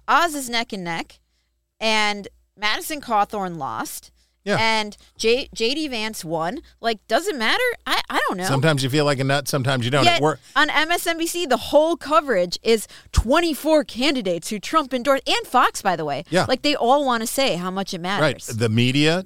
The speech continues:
Speaker 2: Democrats, and Donald Trump agree on one
Speaker 1: Uh,
Speaker 2: thing, is
Speaker 1: totally.
Speaker 2: that Donald Trump is always
Speaker 1: Like,
Speaker 2: the story.
Speaker 1: not really clear to me.
Speaker 2: So Kathy Barnett, and just to do the, the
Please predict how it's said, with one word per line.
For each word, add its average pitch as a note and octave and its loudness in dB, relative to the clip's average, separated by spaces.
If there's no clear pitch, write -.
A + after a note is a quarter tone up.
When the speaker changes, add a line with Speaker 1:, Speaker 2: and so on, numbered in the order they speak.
Speaker 2:
Democrats, A#2+ -2
and A2 -2
Donald G#2+ -2
Trump A2+ -2
agree G2 -4
on F#2+ -2
one G2+ 0
Speaker 1:
Uh, F#2 -2
Speaker 2:
thing, B2 0
is G2 0
Speaker 1:
totally. F#2+ 0
Speaker 2:
that F#2+ -6
Donald A#2 0
Trump A#2+ -2
is G#2+ -6
always A#2+ 0
Speaker 1:
Like, B3+ -2
Speaker 2:
the B3 2
story. C#3+ 2
Speaker 1:
not G4+ -2
really B4 0
clear A4+ -4
to C#4 -6
me. E3+ -12
Speaker 2:
So - 4
Kathy F3+ 0
Barnett, C3+ 2
and C3 0
just A#2+ -2
to - -6
do G#2+ 0
the, G2 -4
the G#2 -8